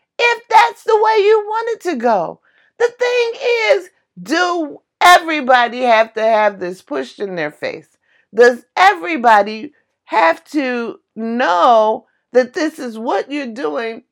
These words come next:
in your bedroom? We don't care. They have sensitivity training at my job, and I don't have a problem with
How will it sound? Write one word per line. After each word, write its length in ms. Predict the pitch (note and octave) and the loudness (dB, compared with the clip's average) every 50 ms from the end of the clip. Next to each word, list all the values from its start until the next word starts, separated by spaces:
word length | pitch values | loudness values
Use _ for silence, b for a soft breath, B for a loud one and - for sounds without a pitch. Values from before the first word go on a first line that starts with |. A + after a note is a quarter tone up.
| _ _ | _ _
in 200 | B3+ B3+ B3 A#3+ | -8 -6 -6 -6
your 140 | A#3 A3 G#3+ | -6 -6 -8
bedroom? 680 | F#3 F3 G3+ F#3+ E3 C#3+ - - D3+ C3+ A2+ - D3+ - _ _ _ _ _ _ _ | -8 -6 -6 -4 -4 -4 -6 -8 -10 -12 -12 -12 -14 -20 _ _ _ _ _ _ _
We 640 | - A3 B3+ C#4+ C#4+ C#4 C#4 C#4 C4+ C4+ B3+ - _ G#3+ G#3 | -12 -8 -6 -4 -4 -4 -4 -4 -6 -8 -10 -14 _ -14 -6
don't 500 | G3+ B3 A#3 A3+ A3+ A3+ A3 G3+ - _ _ _ _ | -2 0 2 2 2 0 -2 -4 -8 _ _ _ _
care. 600 | - - A#3+ A3+ G#3+ G#3 F#3+ E3 C#3+ A#2+ - - _ _ _ _ _ _ | -10 -6 -4 -2 0 2 2 2 2 0 -4 -10 _ _ _ _ _ _
They 160 | - D#4+ F#4 | -2 0 2
have 280 | F#4+ F4+ D4+ B3+ A3+ A#3 | 4 6 6 6 4 4
sensitivity 920 | - - E4 F4 F4+ D4+ - B3+ A#3+ - D#4+ D#4 C#4+ B3+ B3+ A3+ A3 G#3+ F#3+ | -2 -8 -10 -10 -10 -12 -14 -18 -10 -8 -6 -6 -6 -8 -12 -12 -14 -14 -16
training 760 | - - G3+ E3 D#3 D3 D3 C#3 C3+ C3 B2+ C#3+ F#3 - _ _ _ _ _ _ _ _ | -16 -12 -8 -6 -6 -6 -6 -6 -8 -10 -12 -14 -16 -20 _ _ _ _ _ _ _ _
at 220 | - F3 F3+ F#3 F#3 | 2 2 2 2 2
my 180 | G3+ G3 G3 | -2 -4 -4
job, 480 | F#3 D#3+ C#3 A#2+ B2 A#2 A2 A#2 - - _ _ _ _ _ | -4 -2 0 0 2 2 0 -2 -6 -10 _ _ _ _ _
and 140 | - C#3 C3 - | -14 -12 -6 0
I 720 | - F#3 G3+ G3+ G3+ G3+ F#3+ F#3+ G3+ F#3+ G#3+ A3 G#3+ G#3 _ _ _ F3 | 2 4 6 6 6 8 6 6 6 4 0 -2 -6 -12 _ _ _ 0
don't 340 | E3+ C4+ D4+ E4 G4+ G4 E4+ | 4 6 6 6 6 4 2
have 280 | D4+ D4 E4 F#4 E4+ | 2 2 2 0 -4
a 100 | F4 E4+ C4 - | -6 -8 -10 -4
problem 600 | - D#4 D#4+ F#4 A4 A4+ F#4+ F#4+ F#4 C#4+ C4 B3 | 0 2 4 4 2 2 0 -2 -4 -4 -2 -2
with 260 | C4 C#4+ D#4+ D4+ - | -4 -4 -6 -6 -10